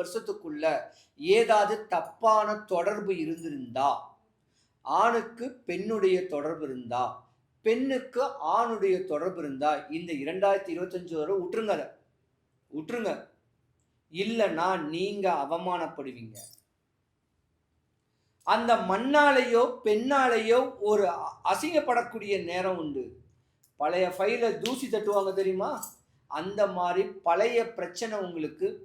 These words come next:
வீணான வழக்குகளை ஏற்படுத்தும், வீணான சண்டைகளை ஏற்படுத்தி கு-, கொடுக்கும். கணவன் மனைவிக்குள்ள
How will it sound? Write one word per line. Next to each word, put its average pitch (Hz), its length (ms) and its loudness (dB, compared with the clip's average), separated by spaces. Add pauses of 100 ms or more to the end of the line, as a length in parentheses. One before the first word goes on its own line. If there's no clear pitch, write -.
(300)
வீணான 247 440 -2 (240)
வழக்குகளை 175 560 -2 (120)
ஏற்படுத்தும், 113 540 -20 (1300)
வீணான 226 440 -2 (200)
சண்டைகளை 214 500 -2 (120)
ஏற்படுத்தி 147 400 -12
கு-, - 240 -16
கொடுக்கும். 117 400 -14 (600)
கணவன் 233 440 -4
மனைவிக்குள்ள 196 520 -2